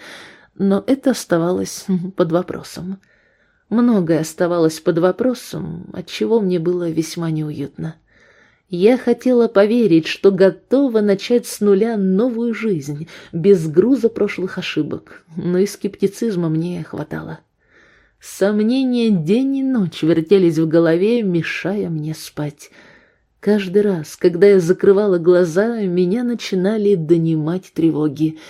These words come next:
Всяческие «а что если» жужжали в мыслях, как надоедливые мухи, а мухобойку для них мне изобрести не удавалось.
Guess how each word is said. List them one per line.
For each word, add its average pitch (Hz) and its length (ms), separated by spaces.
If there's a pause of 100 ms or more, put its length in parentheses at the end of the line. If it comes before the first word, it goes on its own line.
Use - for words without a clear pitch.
(360)
Всяческие 180 1120
«а 170 160
что - 640
если» 214 800
жужжали 196 640
в 196 100
мыслях, 214 580
как 190 160
надоедливые 202 800
мухи, 170 480 (500)
а 208 120
мухобойку 214 720
для 175 160
них 185 240
мне 175 260
изобрести 165 840
не 180 220
удавалось. 160 800